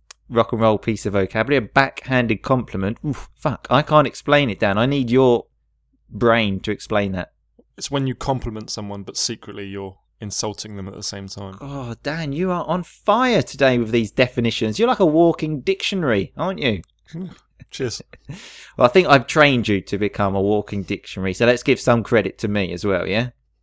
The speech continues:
Speaker 2: Thank, thank you, Martin, for your support. <laughs>
Speaker 1: You are welcome.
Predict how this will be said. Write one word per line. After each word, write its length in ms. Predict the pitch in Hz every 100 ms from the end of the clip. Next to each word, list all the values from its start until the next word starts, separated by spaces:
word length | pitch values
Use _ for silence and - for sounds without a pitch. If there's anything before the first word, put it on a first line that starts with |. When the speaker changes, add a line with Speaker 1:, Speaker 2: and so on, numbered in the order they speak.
| _ _
Speaker 2:
Thank, 280 | - 127 127 - -
thank 300 | 139 135 127
you, 80 |
Martin, 380 | 107 104 101 104
for 100 | -
your 100 | 107
support. 420 | - - 110 110 -
<laughs> 40 | - - _ - _ - _ - - - - _ - - 214 202 180 165 160 -
Speaker 1:
You 400 | 110 104 120 113 -
are 280 | 104 107 -
welcome. 520 | 120 98 92 98 80